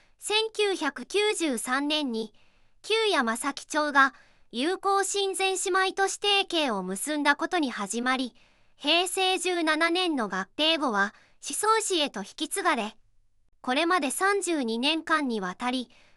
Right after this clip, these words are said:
交流を重ねてまいりました。コロナ禍の影響により、交流を一時中断していましたが、今後は三年を一サイクルとした相互交流を基本に、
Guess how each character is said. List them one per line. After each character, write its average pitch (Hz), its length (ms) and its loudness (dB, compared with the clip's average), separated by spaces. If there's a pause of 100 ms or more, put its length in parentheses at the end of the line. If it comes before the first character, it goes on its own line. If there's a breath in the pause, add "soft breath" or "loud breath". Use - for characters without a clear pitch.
交 370 280 2
流 392 120 2
を 330 200 2
重 269 240 -4
ね 320 140 -2
て 294 120 -4
ま 254 160 0
い 311 80 -2
り 339 100 0
ま 370 140 0
し - 120 -6
た。 247 220 -8 (680)
コ 247 120 -2
ロ 320 100 2
ナ 403 140 4
禍 370 160 0
の 277 120 0
影 226 260 0
響 320 260 2
に 320 200 0
よ 311 100 2
り、 240 200 -4 (380 soft breath)
交 359 220 4
流 381 200 2
を 359 160 2
一 349 280 0
時 320 140 -2
中 320 240 -2
断 320 240 4
し - 100 -6
て 320 160 0
い 311 100 0
ま 320 140 0
し - 100 -8
た 254 160 -4
が、 202 220 -8 (680)
今 285 260 -2
後 330 140 0
は 330 240 6 (260 soft breath)
三 381 320 0
年 403 260 2
を 311 80 0
一 220 240 -4
サ 339 200 2
イ 330 80 -2
ク 349 120 -2
ル 339 120 0
と 294 140 0
し - 120 -8
た 226 220 -2 (220 soft breath)
相 349 280 0
互 392 180 2
交 403 220 2
流 330 180 0
を 202 160 -4
基 240 140 -14
本 277 280 -2
に、 269 200 -4